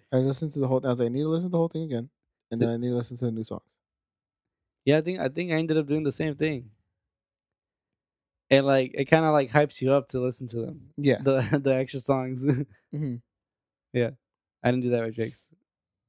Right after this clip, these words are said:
Speaker 2: I just went straight to the last few songs.
Speaker 1: <laughs>
Speaker 2: And they were all right.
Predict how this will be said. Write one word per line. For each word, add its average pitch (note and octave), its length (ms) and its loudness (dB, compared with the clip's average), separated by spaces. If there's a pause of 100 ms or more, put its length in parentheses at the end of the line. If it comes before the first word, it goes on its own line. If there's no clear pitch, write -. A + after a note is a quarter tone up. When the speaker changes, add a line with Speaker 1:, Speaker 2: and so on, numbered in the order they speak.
(300)
Speaker 2:
I B2 120 2
just A#2+ 140 -2
went B2 140 -4
straight C3+ 200 -2
to C3+ 100 -2
the C#3+ 100 2
last C3+ 300 0
few C3+ 100 -10
songs. B2+ 460 -8
Speaker 1:
<laughs> D#3 80 -8 (2000)
Speaker 2:
And A#2 140 -6
they B2 80 -4
were C3 140 -4
all C3+ 80 -4
right. C#3 200 -8